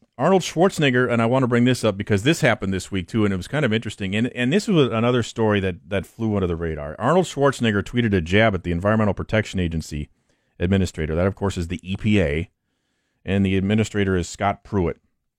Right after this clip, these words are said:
This was on Wednesday. There were reports that surfaced that the E P A actually intervened. They stepped in to stop the publication of a federal study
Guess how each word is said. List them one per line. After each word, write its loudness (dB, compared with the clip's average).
This -10
was 2
on 4
Wednesday. 2
There 0
were 2
reports 0
that -2
surfaced 0
that -2
the -2
E 4
P 0
A 4
actually 0
intervened. 0
They -2
stepped -6
in -2
to -16
stop 0
the -2
publication 0
of 0
a 0
federal 0
study 0